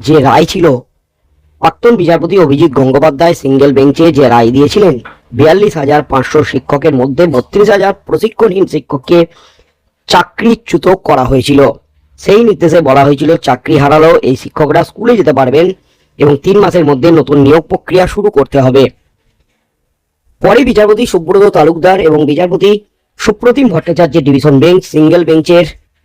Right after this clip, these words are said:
রায় স্থগিত রাখলেও নতুন নিয়োগ প্রক্রিয়া শুরুর নির্দেশ বহাল রাখে। এরপর রাজ্য এবং পর্ষদ উভয়ই হাইকোর্টের নির্দেশের বিরুদ্ধে সুপ্রিম কোর্টে যায়। সেখানে চাকরিচ্যুত শিক্ষকদের একাংশের দাবি, সিঙ্গেল বেঞ্চ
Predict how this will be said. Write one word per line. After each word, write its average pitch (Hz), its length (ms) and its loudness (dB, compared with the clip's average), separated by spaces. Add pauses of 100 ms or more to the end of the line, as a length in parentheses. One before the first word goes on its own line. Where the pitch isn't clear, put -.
(160)
রায় 151 380 0
স্থগিত 214 460 -2
রাখলেও 160 400 0
নতুন 156 320 -4
নিয়োগ 147 220 0
প্রক্রিয়া 165 380 -2
শুরুর 160 300 -2
নির্দেশ 147 420 0
বহাল 131 300 0
রাখে। 131 240 2 (1400)
এরপর 233 300 0
রাজ্য 170 280 0 (280)
এবং 151 200 2 (100)
পর্ষদ 180 360 2 (100)
উভয়ই 165 340 2
হাইকোর্টের 143 480 0
নির্দেশের 139 460 -2
বিরুদ্ধে 165 380 0 (500)
সুপ্রিম 202 400 0
কোর্টে 139 200 -2
যায়। 135 220 0 (380)
সেখানে 226 340 0
চাকরিচ্যুত 190 460 0
শিক্ষকদের 170 540 -2
একাংশের 156 420 -4
দাবি, 160 280 0 (560)
সিঙ্গেল 233 380 0
বেঞ্চ 170 260 0